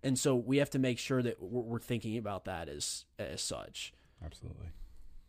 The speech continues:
Speaker 2: <clears throat> All right. Uh, so let's see.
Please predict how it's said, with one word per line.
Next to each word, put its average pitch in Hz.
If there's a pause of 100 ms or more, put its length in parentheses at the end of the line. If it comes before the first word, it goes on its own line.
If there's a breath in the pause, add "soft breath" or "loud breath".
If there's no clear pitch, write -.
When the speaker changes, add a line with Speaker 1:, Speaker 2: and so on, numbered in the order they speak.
(1040 soft breath)
Speaker 2:
<clears throat> 139 (1400 soft breath)
All 123
right. 107 (160)
Uh, 101
so 92 (560 loud breath)
let's -
see. -